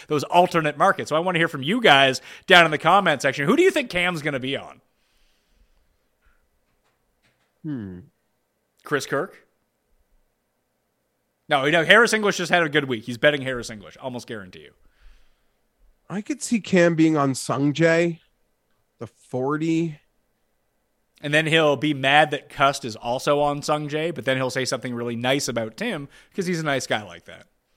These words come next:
Speaker 2: Yeah, no, he'll be mad, and then he'll be like, "I don't believe in that stuff." He'll get really mad, and then he'll close it by being like,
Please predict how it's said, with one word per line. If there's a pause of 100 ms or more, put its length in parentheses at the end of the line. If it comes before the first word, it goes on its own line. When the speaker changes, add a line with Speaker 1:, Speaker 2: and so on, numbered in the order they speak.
(220)
Speaker 2:
Yeah,
no,
he'll
be
mad,
and
then
he'll
be
like,
"I
don't
believe
in
that
stuff."
He'll
get
really
mad,
and
then
he'll
close
it
by
being
like,